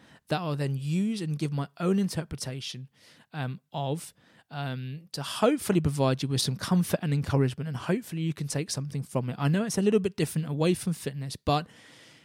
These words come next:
without my faith and without my relationship with Jesus, this would not be possible today. And I know that for a fact. So I wanna give him the glory and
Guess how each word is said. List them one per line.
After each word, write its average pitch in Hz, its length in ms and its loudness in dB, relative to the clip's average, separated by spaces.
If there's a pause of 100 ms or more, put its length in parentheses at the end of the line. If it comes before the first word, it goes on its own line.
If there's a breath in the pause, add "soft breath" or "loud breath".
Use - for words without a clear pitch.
(140 loud breath)
without 170 340 2
my 185 140 2
faith 127 480 -4
and 147 140 -6
without 156 260 -2
my 175 80 0
relationship 156 560 0
with 131 120 -4
Jesus, 123 520 -4
this 147 460 -2 (340 soft breath)
would 139 220 2 (100)
not 139 240 -4
be 139 80 -6
possible 127 500 -6 (280)
today. 123 400 -6 (140)
And 139 140 -2
I - 20 0
know 135 220 2
that - 200 -6
for - 120 -8
a 120 80 -4
fact. - 300 -10
So - 100 -4
I 131 60 -4
wanna 170 460 2 (380 loud breath)
give 185 200 4
him 180 180 2
the 175 80 2
glory 127 500 0
and 143 180 -8